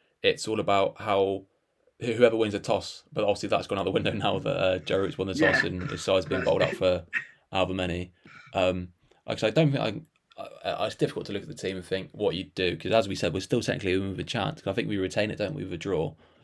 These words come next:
Speaker 1: Um,
Speaker 2: Yeah, we do, yeah.
Speaker 1: so you don't think there's gonna be anything ridiculously, um, which, yeah, anything like that. Maybe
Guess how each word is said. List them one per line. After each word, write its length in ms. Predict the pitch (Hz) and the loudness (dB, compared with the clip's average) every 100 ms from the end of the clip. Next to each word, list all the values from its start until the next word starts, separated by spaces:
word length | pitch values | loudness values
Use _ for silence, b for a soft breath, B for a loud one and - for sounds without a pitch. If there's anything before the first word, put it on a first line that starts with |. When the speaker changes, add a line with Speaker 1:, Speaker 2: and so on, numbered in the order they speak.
| b b - | b b -6
Speaker 1:
Um, 300 | 90 87 85 | 0 2 2
Speaker 2:
Yeah, 220 | 90 107 | 2 2
we 80 | 107 | 0
do, 240 | 98 95 - | -4 -6 -4
yeah. 220 | 92 90 - - | -4 -4 -6 -18
Speaker 1:
so 540 | - - 101 92 92 - | -10 0 6 6 4 0
you 140 | - 104 | -6 -4
don't 320 | - 117 - | 0 0 0
think 180 | 110 85 | -4 -4
there's 120 | 87 | -6
gonna 60 | 98 | -6
be 40 | |
anything 200 | 92 - | -6 -8
ridiculously, 1000 | 98 - 90 - 92 85 - 92 92 90 - _ _ _ - | -10 -6 -6 -6 -10 -10 -6 -2 -2 -4 -10 _ _ _ -2
um, 480 | 95 92 87 90 - - _ _ _ | 2 4 2 -2 -8 -16 _ _ _
which, 220 | 107 92 - - | -8 -8 -8 -6
yeah, 140 | 98 | 0
anything 400 | 82 87 90 82 - | 0 0 -6 -6 -8
like 80 | - | -2
that. 240 | 90 87 - b b b | 0 0 -4 b b b
Maybe 500 | 120 113 113 110 | -2 0 0 -2